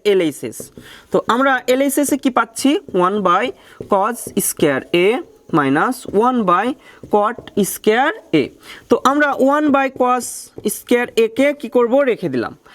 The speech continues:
এখন মাইনাস cot square A, মানে cot A সমান আমরা কি পেয়েছিলাম বলো তো? আমরা পেয়েছিলাম cos square A by sin square A, মনে আছে? তাহলে আমরা একটু সাইড নোট লিখে নেই, cot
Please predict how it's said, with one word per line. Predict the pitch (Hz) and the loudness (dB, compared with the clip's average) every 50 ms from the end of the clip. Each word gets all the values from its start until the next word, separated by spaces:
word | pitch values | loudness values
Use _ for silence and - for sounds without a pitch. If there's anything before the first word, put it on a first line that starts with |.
| - - - | -16 -8 -2
এখন | - 214 269 254 226 | 0 2 2 2 2
মাইনাস | 214 214 220 226 226 220 185 143 131 - - - _ - - - - _ _ _ _ - | 4 2 2 2 2 0 0 0 -2 -6 -10 -18 _ -20 -20 -20 -20 _ _ _ _ 2
cot | 269 277 285 294 302 294 - - 262 262 | 2 4 4 2 0 -2 -4 -2 -2 -2
square | - - - 277 277 277 269 226 - | 0 0 0 0 0 0 0 -2 0
A, | 247 240 196 170 180 | 2 2 2 2 0
মানে | 208 226 254 247 - | 0 -2 -2 -2 0
cot | 277 294 302 302 294 - 269 233 | 0 0 0 0 -2 0 0 0
A | |
সমান | 214 - 240 226 220 214 | 0 0 0 0 0 0
আমরা | 208 214 226 | 0 -2 -4
কি | 220 - 262 | -4 -4 -4
পেয়েছিলাম | - 269 254 226 - - 185 156 147 147 | -2 0 0 0 0 -2 -2 -2 -2 -2
বলো | 151 170 185 202 | -2 -2 -2 -2
তো? | - 277 285 311 330 - _ _ - | 0 0 0 0 0 -4 _ _ -6
আমরা | 165 170 180 | -2 -2 -2
পেয়েছিলাম | 180 - 226 240 240 - 240 226 185 190 208 254 302 - _ - _ _ _ _ _ _ - | 0 0 -2 -2 -2 -2 0 0 2 2 2 0 0 -4 _ -20 _ _ _ _ _ _ -2
cos | 226 220 208 208 220 247 240 226 - - - - - _ _ _ _ - 185 | 0 2 2 2 0 0 -2 -6 -10 -10 -12 -12 -12 _ _ _ _ -4 -2
square | 175 - - - - 208 208 202 190 190 180 - - _ - | -2 -2 -4 -2 0 0 2 2 2 0 -2 -4 -6 _ 0
A | 175 190 220 254 285 359 359 - - - 175 | 2 2 2 2 0 -2 -6 -8 -10 -6 -2
by | 139 147 147 151 185 233 277 392 - - - - - | 0 0 2 2 2 0 0 -2 -4 -6 -8 -4 0
sin | 262 269 285 285 285 294 294 277 277 254 254 - | 0 2 2 2 2 2 2 2 2 0 -2 -4
square | - - 226 208 202 185 180 165 160 156 143 | -6 -2 0 0 2 2 2 2 2 2 0
A, | 135 | 0
মনে | 139 156 175 208 | -2 -2 0 0
আছে? | 226 247 233 - - 294 294 269 226 151 - - _ _ - - - - _ - | 0 -2 0 0 0 2 2 0 -2 -4 -6 -12 _ _ -20 -20 -20 -14 _ -2
তাহলে | 214 202 | -2 0
আমরা | 208 240 262 285 277 269 | 2 2 2 2 0 0
একটু | 254 254 269 254 | -2 -2 -4 -4
সাইড | - - 262 269 285 262 262 | 0 0 0 0 0 0 0
নোট | 285 294 285 - 262 | 2 2 0 0 0
লিখে | 233 226 - 233 214 | -2 -2 0 -2 -2
নেই, | 180 180 185 226 269 - - _ _ _ _ _ _ _ _ - | 0 0 0 -2 -2 -4 -6 _ _ _ _ _ _ _ _ 0
cot | 240 240 233 240 262 254 254 _ _ - - | 0 0 2 0 -2 -2 -4 _ _ -18 -18